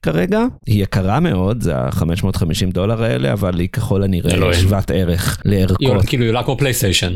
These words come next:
Speaker 1: נכון, קצת יותר אפילו.
Speaker 2: וואו.
Speaker 1: אבל, אה, בסדר, היא, היא, היא שוות ערך מבחינת המפרט לקסדות שעולות, אה, שבע מאות, שמונה מאות ואלף דולר, אז כאילו,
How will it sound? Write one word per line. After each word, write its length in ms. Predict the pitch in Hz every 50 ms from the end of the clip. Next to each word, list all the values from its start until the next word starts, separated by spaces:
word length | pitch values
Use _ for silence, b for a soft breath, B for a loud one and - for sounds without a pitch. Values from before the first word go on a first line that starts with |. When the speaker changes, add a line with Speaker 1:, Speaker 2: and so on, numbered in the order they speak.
| 98
Speaker 1:
נכון, 280 | 107 110 117 120 110 - - - -
קצת 240 | - - - 107 -
יותר 220 | 110 101 104 95 110
אפילו. 260 | - - 175 208 247 - -
Speaker 2:
וואו. 200 | 82 80 87 98
Speaker 1:
אבל, 320 | 98 - 101 104 107 113 113
אה, 100 | 123 127
בסדר, 340 | 151 156 - 392 440 427 -
היא, 200 | 107 110 110 -
היא, 140 | - 113 -
היא 80 | - 98
שוות 360 | - - 117 117 131 - -
ערך 300 | 131 165 180 160 - -
מבחינת 380 | 101 90 - 98 92 98 -
המפרט 480 | 123 127 139 - - 208 208 185 - -
לקסדות 560 | 104 95 85 82 - 95 92 - - 90 82
שעולות, 500 | - - 101 92 90 104 107 107 - -
אה, 240 | 117 113 113 117 120
שבע 220 | 120 - 98 87
מאות, 200 | 85 92 90 -
שמונה 260 | - 104 92 85 82 85
מאות 260 | 87 85 87 - -
ואלף 320 | 117 135 151 147 - -
דולר, 440 | - 82 67 60 53 53 58 55 60
אז 200 | 65 - - -
כאילו, 600 | - - 80 78 80 80 80 78 76 78 76 71